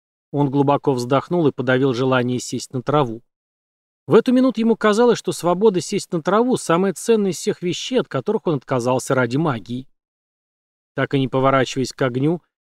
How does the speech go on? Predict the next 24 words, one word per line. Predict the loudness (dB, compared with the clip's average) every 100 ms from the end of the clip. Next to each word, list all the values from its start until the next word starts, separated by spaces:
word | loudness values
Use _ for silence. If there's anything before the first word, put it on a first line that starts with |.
| -4
глядя | 0 2 0
в | -4
круг | 0 0 0
темноты, | -4 -2 -2 -2 -4
соединявшейся | -2 -4 -2 -2 -2 -2 -6 -8
с | -6
ним | -4 -2
его | 0 0
длинной | 0 0 0 -4
тенью, | -2 -4 -2 -8 -10 _ _ _ _
он | -2 2
достал | 0 0 0 0
из | 0
кармана | 0 0 0 0
испачканный | -4 -2 -2 -2 -4 -6
кровью | -4 0 0 2 0
ланцет | -2 -2 -2 0
и | -2
липкую | -4 -4 -6
чашу, | -4 -2 -2 -2 -4
чтобы | 0 0
попытаться | -2 -4 -2 -2 -2 -4
ещё | -6 0 0
раз. | 0 -4